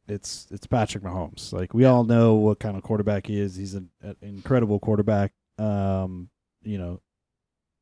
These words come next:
but again,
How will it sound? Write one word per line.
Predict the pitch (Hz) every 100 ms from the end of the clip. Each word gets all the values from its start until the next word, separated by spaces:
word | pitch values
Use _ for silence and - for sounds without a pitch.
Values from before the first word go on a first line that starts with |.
| _ - 117
but | 120 110 101 - - _ _ _ _ _ _
again, | - 107 120 135 113 107 104